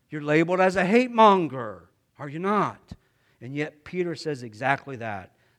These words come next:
That is, you want forgiveness? You wanna receive the Holy Spirit? You need to repent from your sinful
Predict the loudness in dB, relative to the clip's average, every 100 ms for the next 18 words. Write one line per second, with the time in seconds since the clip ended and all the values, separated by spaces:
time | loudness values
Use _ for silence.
0 | _ -12 -8 -8 -10 -14 -16 -16 -18 -16
1 | -16 -18 -20 -20 _ _ _ _ _ _
2 | _ -10 -8 -6 -8 -8 -10 -10 -12 -12
3 | -12 -16 -16 -14 -14 _ _ _ _ -10
4 | -8 -10 -10 -8 -8 -8 -10 _ _ _
5 | _ -8 -8 -6 -10 -10 -10 -8 -8 -10
6 | -14 -14 -14